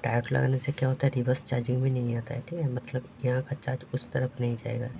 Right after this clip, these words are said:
सिर्फ इस तरफ ही आएगा, चार्ज रिवर्स उस तरफ नहीं जाएगा। तो आप भी कभी connection करें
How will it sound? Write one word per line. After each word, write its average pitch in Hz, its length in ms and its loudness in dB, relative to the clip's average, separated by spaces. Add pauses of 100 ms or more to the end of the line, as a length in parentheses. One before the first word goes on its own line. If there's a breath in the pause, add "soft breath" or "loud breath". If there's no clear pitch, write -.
(140)
सिर्फ - 340 -2
इस 120 180 -2
तरफ 127 280 -2
ही 123 60 -2
आएगा, 117 320 -4 (580 loud breath)
चार्ज 117 240 0
रिवर्स 127 360 -2
उस - 220 -4
तरफ 131 220 -4
नहीं 123 200 2
जाएगा। 117 380 -4 (1120 loud breath)
तो - 160 -10
आप 123 160 0
भी 139 80 2
कभी 127 220 2
connection 127 420 -2
करें 127 300 0